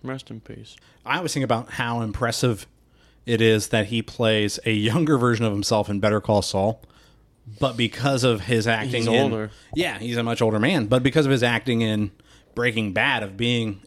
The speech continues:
Speaker 2: uh, paraplegic,
Speaker 1: Mm-hmm.
Speaker 2: or, I mean, I guess he's functionally a quadriplegic,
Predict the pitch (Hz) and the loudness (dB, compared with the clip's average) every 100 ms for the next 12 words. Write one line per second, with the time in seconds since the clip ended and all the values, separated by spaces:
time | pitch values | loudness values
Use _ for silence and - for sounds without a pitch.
0 | 127 104 98 - 113 107 101 110 117 104 | -6 -4 -4 -2 0 0 0 0 2 -2
1 | - - 113 110 123 _ 120 107 110 110 | -4 -10 -10 -10 -14 _ -2 0 0 2
2 | 160 151 120 - 147 131 107 - 123 - | 0 0 0 -2 0 0 -2 0 -2 -2
3 | - 95 95 95 | -4 -6 -6 -8